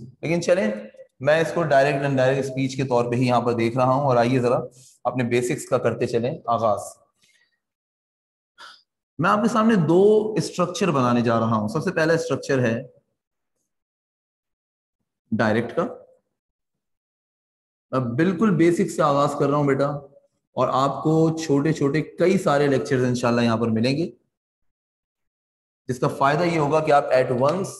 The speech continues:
एक चीज पर concentrate कर पाएंगे। तो पहले बात करते चलें direct structure की, और direct structure को मैं यहां पर थोड़ा सा आपके सामने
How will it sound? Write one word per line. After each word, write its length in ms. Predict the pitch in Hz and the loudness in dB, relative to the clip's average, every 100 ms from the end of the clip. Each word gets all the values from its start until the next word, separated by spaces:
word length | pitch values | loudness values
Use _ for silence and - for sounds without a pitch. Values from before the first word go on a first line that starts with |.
| - 143 | -8 -4
एक 220 | 143 - | -4 -4
चीज 200 | 131 - | -6 -4
पर 100 | 127 | -2
concentrate 560 | 120 120 117 113 117 117 | -2 -2 -2 -2 -2 -2
कर 120 | 107 | -2
पाएंगे। 340 | 117 113 107 104 - _ - | 0 0 -2 -6 -14 _ -2
तो 180 | 190 151 104 - - | 2 2 -2 -8 0
पहले 180 | 170 220 | 2 4
बात 240 | 196 190 185 | 4 2 2
करते 240 | 170 180 | -2 0
चलें 280 | 180 175 139 | 0 0 0
direct 320 | 120 127 143 | 2 0 -2
structure 400 | - 156 - 175 | -6 -6 -2 -2
की, 280 | 180 233 - _ _ _ _ - | -2 -8 -12 _ _ _ _ -4
और 260 | 139 139 135 | 0 0 2
direct 340 | 143 160 180 | 2 2 0
structure 420 | 175 160 160 170 | 0 -4 0 -2
को 140 | 165 151 | 0 2
मैं 120 | 139 | 2
यहां 160 | 127 | 2
पर 140 | 120 131 | 0 -2
थोड़ा 220 | 127 120 | 0 0
सा 120 | 127 | 0
आपके 180 | 120 123 | -2 -4
सामने 440 | 123 113 120 202 | -2 0 0 -2